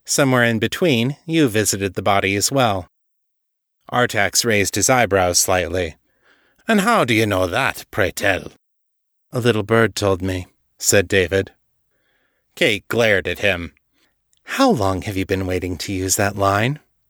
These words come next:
"Years," David said, looking pleased. "The opportunity doesn't come up as often as you'd think." "Much as I hate to interrupt the elven comedy hour,"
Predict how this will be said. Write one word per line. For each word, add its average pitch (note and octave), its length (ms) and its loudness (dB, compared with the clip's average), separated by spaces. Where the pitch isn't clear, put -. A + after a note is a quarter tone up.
"Years," C3 760 -2
David F#2+ 320 0
said, G2 480 -2
looking G2 340 -2
pleased. F#2+ 540 -2
"The A2 120 -4
opportunity F3 600 -2
doesn't C3+ 320 0
come C3 200 0
up C3+ 160 2
as G2 160 -2
often G#2 320 -4
as G2 140 -4
you'd G#2+ 180 -6
think." A2+ 340 -2
"Much A#3 240 -2
as - 200 0
I B2 140 -2
hate G2+ 300 -4
to - 140 -8
interrupt F#2+ 540 -2
the A#2 180 -2
elven G2 380 0
comedy G2 500 -2
hour," F#2 420 0